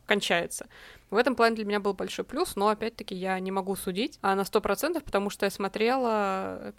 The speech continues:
первые два сезона, получается. И, в принципе, все. То есть, э, одну там книжку я не дочитала, первую самую.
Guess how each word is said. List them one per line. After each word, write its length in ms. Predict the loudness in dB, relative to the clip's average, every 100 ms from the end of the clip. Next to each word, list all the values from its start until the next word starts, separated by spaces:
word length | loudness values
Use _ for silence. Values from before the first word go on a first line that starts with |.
| _ -4
первые 280 | -4 -2
два 140 | -6 -6
сезона, 380 | -4 -4 -4 -6
получается. 600 | -8 -8 -8 -10 -10 -18 _ -4
И, 380 | 0 0 2 0
в 60 | 0
принципе, 420 | -2 -2 -4 -6
все. 280 | -2 2 2
То 120 | 0
есть, 260 | -6 -6 -6
э, 60 | -6 -4 -4
одну 240 | -4 -2
там 160 | -2 -2
книжку 400 | -2 -6 -6 -6
я 300 | -6 -6 -6
не 220 | 0 2
дочитала, 500 | 2 -2 -4 -4 -4
первую 360 | -6 -6 -6 -10
самую. 440 | -8 -8 -8 -12